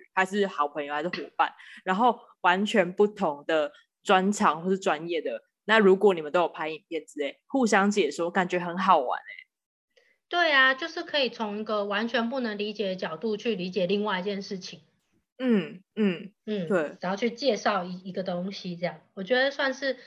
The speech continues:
Speaker 2: 开拓两边粉丝的好方法。
Speaker 1: 甚至帮忙配音也可以，就像刚刚的好猪早餐那种配音也行。
Speaker 2: 哦。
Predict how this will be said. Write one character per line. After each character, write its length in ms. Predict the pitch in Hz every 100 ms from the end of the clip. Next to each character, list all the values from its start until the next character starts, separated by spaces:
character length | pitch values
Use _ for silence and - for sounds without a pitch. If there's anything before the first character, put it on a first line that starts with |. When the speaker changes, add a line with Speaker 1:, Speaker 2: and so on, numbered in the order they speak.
| _ -
Speaker 2:
开 260 | 254 254
拓 400 | 262 294 262 202
两 300 | 190 165 175
边 500 | 202 214 208 208 214 _ _ _
粉 200 | 202 170
丝 240 | 175 208 202
的 380 | 185 175 165
好 220 | 170 170 156
方 240 | 180 202
法。 260 | 202 - _ _ _ _ -
Speaker 1:
甚 160 | 330
至 140 | 285 302
帮 240 | 220 226
忙 220 | 226 170
配 240 | 190 214 180
音 100 | 185
也 100 | 135
可 140 | 175
以， 60 | 175
就 80 | 220
像 160 | 247
刚 100 | 214
刚 80 | 208
的 80 | 190
好 140 | 139
猪 160 | 180 180
早 160 | 147
餐 180 | - 156
那 80 | 156
种 100 | 131
配 220 | 165 135
音 100 | 139
也 80 | 127
行。 220 | - - _ _ _ _ _ _ _ _ _ _
Speaker 2:
哦。 1200 | 160 165 185 240 240 233 220 202 185 175 165 156